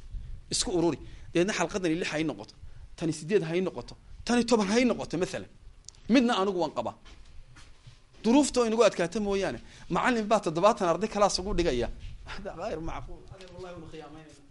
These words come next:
Wallahi waynu khiyaamaynayna. Waa qadri khiyaamaynayna. Su'aalihi xisaab baa inaga dambeeya. Wallahi waynu khiyaamaynayna. Ar-, toddobaatan arday ayuu macallin xifdisiinayaa Qur'aan.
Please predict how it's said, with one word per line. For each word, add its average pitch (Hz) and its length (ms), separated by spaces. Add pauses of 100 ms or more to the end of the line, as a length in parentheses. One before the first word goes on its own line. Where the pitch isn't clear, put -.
(240)
Wallahi 185 360
waynu 180 220
khiyaamaynayna. 160 600 (580)
Waa 156 180
qadri - 320
khiyaamaynayna. 196 480
Su'aalihi 208 320
xisaab 185 240
baa 185 100
inaga 160 160
dambeeya. - 300 (140)
Wallahi 233 340
waynu 208 180
khiyaamaynayna. 180 460
Ar-, 226 160
toddobaatan 202 580
arday 165 360 (420)
ayuu 247 300
macallin 202 380
xifdisiinayaa 202 920
Qur'aan. 214 440